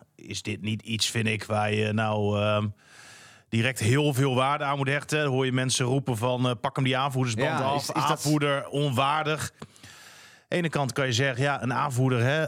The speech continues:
Speaker 1: heeft een voorbeeldfunctie, moet juist die supporters gaan bedanken,
Speaker 2: Ja.
Speaker 1: moet direct voor zo'n camera staan.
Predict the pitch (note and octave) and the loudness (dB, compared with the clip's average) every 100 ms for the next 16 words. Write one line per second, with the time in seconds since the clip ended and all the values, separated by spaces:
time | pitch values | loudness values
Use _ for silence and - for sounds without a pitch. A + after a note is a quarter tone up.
0 | - B2 A2 A#2+ A#2 C3 A#2 B2+ A2 A2+ | 0 -2 0 -2 0 0 0 0 2 2
1 | A#2+ A#2+ - G2+ A#2+ B2 A2+ A#2+ A2 A#2 | 2 2 -2 -2 -2 -2 -2 -2 0 -2
2 | - A2 A2 G#2+ A#2 A2 G#2+ G#2+ A2 G2 | -2 -2 -2 -2 0 0 0 0 0 0
3 | F#2+ A#2+ A#2+ A#2 C3+ C3 - C3 A#2+ A#2+ | 0 0 0 0 0 -2 -2 0 0 0
4 | A#2 A2 A2+ G#2 G#2+ - G#2 G#2 | 0 0 0 0 -2 0 0 -2